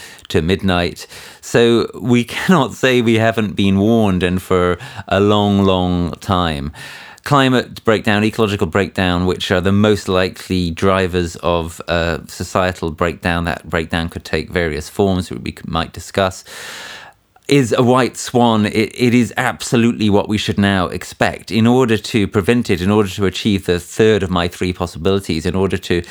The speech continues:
transform this civilization without having to undergo a, a collapse, we're gonna have to do something completely extraordinary and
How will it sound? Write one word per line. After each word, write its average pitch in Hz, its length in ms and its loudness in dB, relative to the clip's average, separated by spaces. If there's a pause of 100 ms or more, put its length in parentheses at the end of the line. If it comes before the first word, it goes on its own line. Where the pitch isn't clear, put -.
(200)
transform 113 720 2
this 95 140 2
civilization 90 680 0
without 90 340 0
having 90 220 -4
to 87 140 0
undergo 87 540 0 (360)
a, - 240 -2
a 92 80 -6
collapse, - 680 -4 (220)
we're 104 80 -2
gonna 107 200 2
have 120 180 -2
to 104 100 -4
do 95 200 0
something 90 320 -4
completely 95 640 -2
extraordinary 85 800 0
and 78 300 -4